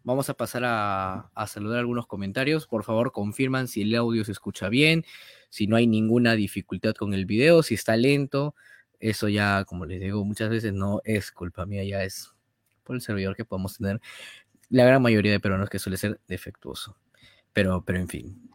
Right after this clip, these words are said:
eh, arriba Alianza nos pone "Evita lo, Lébano, sigamos firmes hacia el bicampeonato".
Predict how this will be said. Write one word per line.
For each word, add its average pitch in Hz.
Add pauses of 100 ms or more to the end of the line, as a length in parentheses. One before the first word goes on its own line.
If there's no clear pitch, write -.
eh, 87
arriba 113
Alianza 123
nos 104
pone 117
"Evita 113
lo, 131
Lébano, 139 (840)
sigamos 117
firmes 151
hacia 101
el 98
bicampeonato". 90